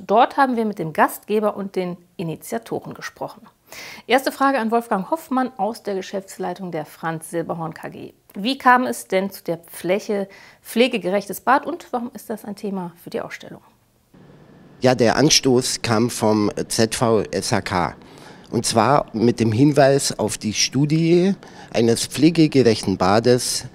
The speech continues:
Speaker 2: äh, in einer älter werdenden Gesellschaft. Damit stießen, äh, die Kollegen bei uns sehr schnell in der Gruppe auf offene Ohren.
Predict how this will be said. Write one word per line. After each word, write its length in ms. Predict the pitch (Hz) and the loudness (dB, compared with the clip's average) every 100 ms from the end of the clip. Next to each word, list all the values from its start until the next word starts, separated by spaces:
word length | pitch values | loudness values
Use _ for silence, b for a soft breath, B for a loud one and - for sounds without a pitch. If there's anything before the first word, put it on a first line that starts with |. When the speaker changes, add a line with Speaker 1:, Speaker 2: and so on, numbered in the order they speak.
| B B B | B B B
Speaker 2:
äh, 300 | - 107 107 | -2 0 0
in 140 | 120 107 | 2 2
einer 320 | 95 98 98 | 4 2 2
älter 480 | 113 120 135 113 110 - - | 2 2 2 2 0 -6 -4
werdenden 640 | 98 101 104 90 90 90 | 0 2 2 2 0 -2
Gesellschaft. 840 | 92 - 82 78 - - - - B B B B B - | -4 -2 -2 0 -4 -6 -14 -18 B B B B B -4
Damit 380 | 107 143 - - 110 | 2 2 0 -6 -4
stießen, 840 | - - 120 120 - 117 104 98 - - | 0 2 2 0 0 2 0 -2 -8 -6
äh, 200 | 92 87 | -2 -2
die 200 | 87 110 | -2 -4
Kollegen 480 | 92 110 110 127 139 | -2 0 2 4 4
bei 160 | 113 95 | 4 2
uns 500 | 110 120 123 - - B B B B B | 2 2 0 -6 -10 B B B B B
sehr 240 | - 127 | 4 6
schnell 540 | - 113 104 117 127 117 - | 6 6 6 6 4 0 -2
in 100 | 117 | 2
der 120 | 107 | 2
Gruppe 480 | 104 107 - 110 107 | 4 2 4 4 4
auf 240 | 92 92 - | 2 0 -2
offene 460 | 95 110 95 98 | -2 0 2 2
Ohren. 360 | - 85 71 | 0 -2 -2